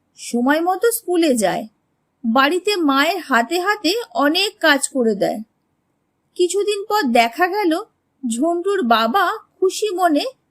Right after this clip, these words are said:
ঝন্টুর ঘরে সমস্ত দরজায় যা পেরেক পুঁতে দিয়েছিল, সেগুলো সব একে একে খুলে দিল। এখন আর সন্ধে হতে না হতে কেউ ঝন্টুর নামে নালিশ করতে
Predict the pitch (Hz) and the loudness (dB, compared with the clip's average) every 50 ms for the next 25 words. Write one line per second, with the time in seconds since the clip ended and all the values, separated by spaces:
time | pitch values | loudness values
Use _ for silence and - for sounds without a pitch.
0 | _ _ - 226 220 226 262 277 277 269 262 359 381 359 285 285 349 381 403 370 | _ _ -8 -6 0 2 2 4 4 2 0 -2 -4 -4 -2 0 2 2 2 2
1 | 349 415 415 - 381 330 294 330 392 381 - - - 359 254 233 233 233 254 226 | -2 -4 -4 -4 -2 -2 -2 -4 -6 -10 -10 -8 -6 -2 2 2 4 2 2 0
2 | 233 339 339 339 370 294 - 349 370 359 - - 226 220 254 349 359 - - 403 | 0 0 0 0 0 0 0 0 -2 -2 -2 -4 -2 -2 -2 -2 -4 -4 -6 -6
3 | 403 403 427 415 453 403 415 427 403 392 370 330 277 320 539 - _ _ _ _ | -4 -2 -2 -2 0 0 0 0 0 0 2 2 2 2 0 -2 _ _ _ _
4 | _ _ _ _ - - - 381 381 339 381 370 415 381 - - 349 359 370 381 | _ _ _ _ -14 -6 -4 -2 -2 -2 -2 -2 -2 -4 0 2 4 4 4 4
5 | 403 392 359 320 330 339 311 294 277 269 403 453 453 _ - 311 262 233 196 190 | 2 2 0 0 2 2 2 2 2 0 -4 -6 -4 _ 0 2 2 2 0 0
6 | 185 165 170 - 240 226 - _ _ _ _ _ _ _ _ _ _ _ _ - | -2 -4 -4 -6 -8 -12 -16 _ _ _ _ _ _ _ _ _ _ _ _ -4
7 | - - 320 320 - 403 415 285 - - - 285 302 349 392 381 - - 330 339 | -2 -2 -2 -2 -4 -8 -8 -8 -6 -2 0 2 2 2 0 -2 -4 -6 -4 -4
8 | 320 320 339 359 381 320 - 247 254 254 339 359 381 403 381 403 440 427 - 320 | -4 -2 -2 -4 -2 0 0 0 0 0 -2 -2 -2 -2 -2 -4 -8 -4 -2 -2
9 | 349 466 - _ _ _ _ _ _ _ _ - 349 370 403 427 440 453 453 - | -2 -2 -6 _ _ _ _ _ _ _ _ -2 0 0 0 2 2 0 0 2
10 | 330 349 330 330 302 339 349 320 320 311 294 285 370 415 392 339 277 269 269 262 | 2 0 0 0 0 -2 -2 0 0 0 0 0 -2 -2 0 0 2 2 2 0
11 | 277 277 - - - 254 240 - - 262 | -2 -4 -4 -4 -4 -4 -4 -2 -2 0